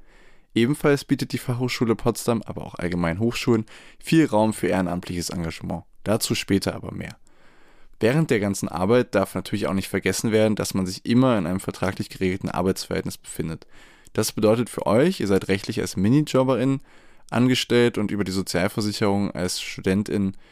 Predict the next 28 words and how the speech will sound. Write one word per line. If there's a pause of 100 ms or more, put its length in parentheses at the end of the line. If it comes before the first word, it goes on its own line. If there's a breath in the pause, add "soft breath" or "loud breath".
(180 soft breath)
gemeldet. (460 soft breath)
Gerade
wenn
ihr
am
Anfang
des
Studiums
steht
und
Arbeit
sucht,
kann
dies
wirklich
verwirrend
sein. (520 loud breath)
Jedoch
stehen
zahlreiche
Ansprechpersonen
und
Hilfen
im
Internet
und
Co.
bereit,